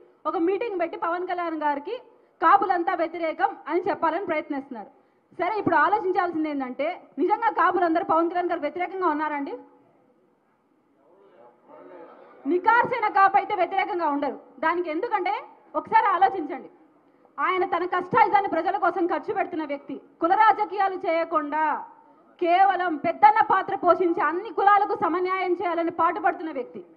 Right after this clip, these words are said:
వీళ్ళు కేవలం రాజకీయాల కోసం వంగవీటి మోహన్ రంగా గారి పేరు వాడుకుంటూ తన కొడుకుని అవమాన పాలు చేసిన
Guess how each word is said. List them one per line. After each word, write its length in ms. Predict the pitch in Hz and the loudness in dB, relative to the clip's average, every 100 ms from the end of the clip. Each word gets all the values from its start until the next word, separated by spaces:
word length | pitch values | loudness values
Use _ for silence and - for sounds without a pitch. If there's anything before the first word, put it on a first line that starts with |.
| _ _ _ 240 | _ _ _ 0
వీళ్ళు 260 | 381 427 | 0 0
కేవలం 680 | 453 381 370 370 349 370 285 | -4 -2 2 2 2 0 0
రాజకీయాల 680 | 233 302 349 415 415 415 392 | 2 2 2 -2 2 4 4
కోసం 560 | 381 339 320 392 302 - - - - 277 | 2 2 2 0 -6 -8 -16 -20 -8 -4
వంగవీటి 380 | 330 427 427 | 0 0 0
మోహన్ 300 | 349 349 392 | 2 4 4
రంగా 200 | 403 370 | 4 2
గారి 220 | 381 370 349 | 2 0 -2
పేరు 280 | 349 359 | 0 0
వాడుకుంటూ 500 | 359 330 320 359 320 | 2 2 2 2 2
తన 200 | 381 339 | 2 -2
కొడుకుని 640 | 311 - 359 466 494 415 262 - _ | -4 -2 0 2 0 -2 -6 -12 _
అవమాన 440 | 269 359 392 440 415 | 4 4 6 6 6
పాలు 280 | 403 403 | 6 6
చేసిన 420 | 392 370 - 370 | 4 -2 -4 -2